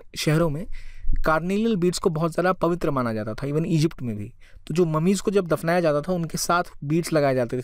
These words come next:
ताकि वो अगली दुनिया में उनको स-, मदद करेंगे वो। इंडिया में भी माना जाता है कि कई ग्रहों की शांति के लिए इसको अलग-अलग तरह के बीड्स का इस्तेमाल किया जाता है। और हमने पढ़ा है, हड़प्पन टाइम में भी बीड्स को यूज़ करते थे। तो अभी जो एक्सकेवेशन हुआ है, एक बरियल साइट है,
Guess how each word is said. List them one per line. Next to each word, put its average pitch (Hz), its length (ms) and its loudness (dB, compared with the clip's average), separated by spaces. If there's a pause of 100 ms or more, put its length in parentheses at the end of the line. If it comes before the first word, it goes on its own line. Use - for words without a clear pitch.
ताकि 151 200 0
वो 165 60 4
अगली 170 440 4
दुनिया 156 360 -2
में 156 80 -2
उनको 151 220 -2
स-, - 220 -8 (320)
मदद 143 280 2
करेंगे 110 340 -4
वो। 113 180 -10 (420)
इंडिया 165 260 4
में 196 120 2
भी 196 80 2
माना 170 240 2
जाता 165 200 2
है 170 60 4
कि 170 320 -2
कई 160 160 6
ग्रहों 151 300 2
की 151 80 2
शांति 135 360 2
के 127 60 -2
लिए 127 140 2
इसको 156 320 0 (580)
अलग-अलग 156 280 4
तरह 151 200 2
के 156 100 0
बीड्स 139 260 0
का - 80 -4
इस्तेमाल 123 320 0
किया 110 140 -2
जाता 110 160 0
है। 135 40 4
और 147 60 4
हमने 156 100 4
पढ़ा 160 200 2
है, 160 60 0
हड़प्पन 143 300 0
टाइम 151 260 0
में 156 100 -2
भी 156 60 2
बीड्स 143 240 0
को 160 80 2
यूज़ 135 200 2
करते 107 280 -2
थे। - 140 -8 (460)
तो - 80 2
अभी 170 260 2
जो 208 100 2
एक्सकेवेशन 185 540 0
हुआ 175 200 2
है, 175 80 -6 (320)
एक 170 140 4
बरियल 147 360 2
साइट 151 320 0
है, 165 100 -6